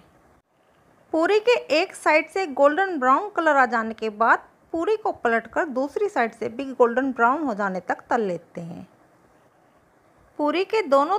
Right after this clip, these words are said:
तरफ से गोल्डन ब्राउन हो जाने के बाद पूरी को निकालकर प्लेट में रख लेते हैं। पूरी को प्लेट में रखने के बाद व्रत वाली सब्जी या व्रत वाले रायते के साथ सर्व कर लेते हैं। अब बात करते हैं कुछ टिप्स और ट्रिक्स की।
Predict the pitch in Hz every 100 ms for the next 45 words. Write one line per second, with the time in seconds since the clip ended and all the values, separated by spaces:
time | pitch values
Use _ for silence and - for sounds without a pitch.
0 | 415 320 302 311 302 254 262 277 302 269
1 | 262 311 359 285 247 233 226 226 208 247
2 | - - 320 339 381 339 240 208 185 -
3 | 302 - 294 247 202 202 180 175 165 -
4 | 156 143 - - 330 359 427 - 480 381
5 | 392 440 415 - 269 277 285 269 277 381
6 | 349 262 302 359 311 294 285 269 214 202
7 | 311 494 - - - 262 359 285 349 -
8 | 320 269 254 247 208 214 202 202 196 359
9 | - 277 - - 185 175 - 170 165 165
10 | 190 _ 269 294 311 320 - 254 - 311
11 | 415 - 381 - - 339 - - - 262
12 | 302 269 202 - - 185